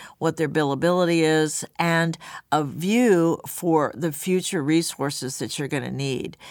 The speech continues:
Are you doing a lot more work in certain areas? Are your project managers handling too many projects. And you've gotta have a handle on quality.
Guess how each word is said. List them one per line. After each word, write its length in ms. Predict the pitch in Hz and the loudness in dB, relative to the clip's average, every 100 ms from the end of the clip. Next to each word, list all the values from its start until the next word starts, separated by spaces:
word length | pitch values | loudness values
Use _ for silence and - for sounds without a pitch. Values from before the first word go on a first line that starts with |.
| - | -6
Are 80 | 156 | -2
you 160 | 165 160 | 2 2
doing 480 | 147 190 175 165 156 | 4 4 4 2 2
a 140 | 160 | 2
lot 180 | 165 143 | 2 2
more 220 | 165 156 | 2 2
work 280 | 160 160 165 | 4 2 0
in 120 | 160 | -4
certain 340 | - 160 113 | -2 -2 -2
areas? 540 | 156 151 135 120 127 - - | 0 2 2 -2 -6 -8 -6
Are 100 | 165 | 0
your 140 | 160 156 | 0 0
project 480 | - 175 175 180 - | 4 4 4 -2 -4
managers 600 | 156 160 165 160 139 - | -2 0 0 -2 -4 -2
handling 540 | 165 160 160 151 143 | 0 0 0 -2 -2
too 200 | 143 190 | -2 -2
many 220 | 170 147 131 | 0 0 -2
projects. 720 | 156 139 151 160 127 - - - - | 2 2 2 -4 -6 -10 -12 -14 0
And 200 | 190 165 | 2 4
you've 140 | 156 | 0
gotta 240 | 165 165 160 | 4 2 2
have 200 | 160 135 | 0 0
a 60 | |
handle 480 | 156 160 156 143 - - | 0 0 0 -2 -2 -4
on 300 | 147 143 127 | -4 -2 -6
quality. 680 | - 160 139 135 120 123 | 0 4 4 2 -4 -8